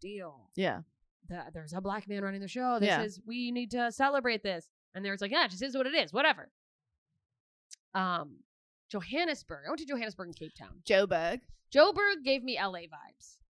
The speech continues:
Speaker 2: Oh, okay.
Speaker 1: In that I went to
Speaker 2: I think
Speaker 1: Sa-
Speaker 2: someone told me that once about Joburg. It's very much the L A of South Africa.
Speaker 1: Yeah, well, where I did shows was very, like, it felt almost like Beverly Center, Beverly Grove, but then where I stayed, 'cause I used hotels dot com and was like, "Where's cheap?"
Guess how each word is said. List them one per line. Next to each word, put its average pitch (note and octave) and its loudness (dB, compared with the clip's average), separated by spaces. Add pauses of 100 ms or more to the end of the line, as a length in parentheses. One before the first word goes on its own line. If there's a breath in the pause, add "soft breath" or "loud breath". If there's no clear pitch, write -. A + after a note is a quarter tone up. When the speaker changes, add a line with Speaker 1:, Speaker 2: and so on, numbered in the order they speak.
(120)
Speaker 2:
Oh, F3+ 4
okay. F3+ -2
Speaker 1:
In G#3 -4
that F#3 0
I F#3 -4
went G#3+ -6
to B3+ 6
Speaker 2:
I - 6
think C4+ 2
Speaker 1:
Sa- A3+ 0
Speaker 2:
someone D4 0
told A3 -2
me G#3 -2
that E3 -6
once D#3+ -8
about D3+ 0
Joburg. C#3+ -6
It's E3+ -10
very E3+ -4
much E3 -10
the F#3 -2
L E3+ -4
A D3+ -6
of D3 -10
South D#3 -6
Africa. B2+ -12
Speaker 1:
Yeah, F4 6
well, C4 6
where C4 4
I C#4 4
did A#3 -4
shows D4 0
was G#3 -6
very, G3 -4
like, F3+ -4
it D3+ -8
felt F3+ -2
almost F3+ -10
like F3 -10
Beverly F#3 -6
Center, E3+ -4 (240)
Beverly F3+ -2
Grove, E3 -2
but F3+ -4
then F3+ -6
where F3 -2
I E3 -6
stayed, G3 -2
'cause E3+ -4
I D#3 -6 (260)
used D#3+ -8
hotels E3 -6
dot D3+ -10
com E3 -6
and D#3 -6
was E3 -4
like, D#3+ -6
"Where's B3 -6
cheap?" D4+ -6